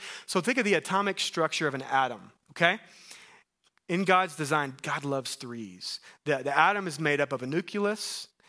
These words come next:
which is made up of two elements, a proton and a neutron,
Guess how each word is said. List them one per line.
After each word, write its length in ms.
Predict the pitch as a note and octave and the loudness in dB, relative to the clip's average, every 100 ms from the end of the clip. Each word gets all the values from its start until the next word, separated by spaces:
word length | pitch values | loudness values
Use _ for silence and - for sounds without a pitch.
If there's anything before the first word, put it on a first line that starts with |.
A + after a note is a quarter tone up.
| _ - | _ -4
which 180 | D3+ D3+ | -2 -2
is 140 | C3+ | -2
made 160 | D3 C#3+ | 0 0
up 80 | |
of 140 | C3+ - | -4 -6
two 280 | - F#3 E3+ | -4 0 0
elements, 460 | C#3+ C3 D#3+ - | 0 -4 -6 -8
a 80 | B2+ | -10
proton 560 | - F3 F3+ F3 E3+ E3+ | -4 -2 0 0 0 0
and 140 | E3 | -2
a 20 | |
neutron, 500 | D#3 D#3+ C#3+ A#2+ B2+ | -4 -2 -2 -2 -4